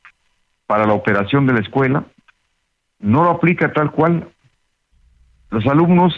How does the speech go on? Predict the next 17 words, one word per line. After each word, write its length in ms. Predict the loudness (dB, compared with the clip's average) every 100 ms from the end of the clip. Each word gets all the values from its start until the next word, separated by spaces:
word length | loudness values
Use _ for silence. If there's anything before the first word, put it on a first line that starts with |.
| -6
o 140 | -2 0
alumnas 440 | 2 2 0 -2
piden 440 | -2 0 2 0 -4 -6
transparencia, 840 | -4 -4 -2 0 0 0 -4 -6 -14 _ _ _ _ _ _ _ _ _
porque 480 | -4 -2 0 0 0
las 140 | -4 -2
condiciones 640 | 0 0 2 0 0 0
de 80 | -2
la 60 | -4
escuela 520 | -4 -2 0 -2 -6 -10 -12
dejan 340 | -4 0 0 0
mucho 240 | 0 -2
que 120 | -2
desear. 360 | -2 -4 -6 -8 -12 -20 _ _ _ _ _ _ _
Todas 320 | -4 0 2 0
las 80 |
instalaciones, 840 | -2 -2 -2 -2 -2 0 0 -2